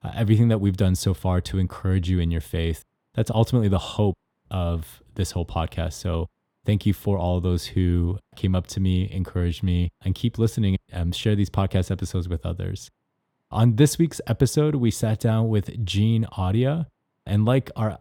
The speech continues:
previous episodes with Chantel and Kim, Gene also shared his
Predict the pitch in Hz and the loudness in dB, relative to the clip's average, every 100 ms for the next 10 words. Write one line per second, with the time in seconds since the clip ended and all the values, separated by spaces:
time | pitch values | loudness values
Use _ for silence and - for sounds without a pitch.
0 | - 131 127 117 107 101 - 101 98 92 | -2 0 2 0 -2 -2 0 2 2 -2
1 | - - _ 95 95 - 67 - 92 - | -8 -16 _ -2 -2 -4 -8 -4 -4 -2
2 | 95 95 90 87 - 101 98 92 98 _ | -4 -4 -4 -4 -2 0 2 0 -2 _
3 | _ _ - 104 107 85 95 110 - 110 | _ _ -2 0 2 0 -2 -2 -2 -2
4 | 98 - - 117 110 107 - | -2 -4 -2 2 2 0 -8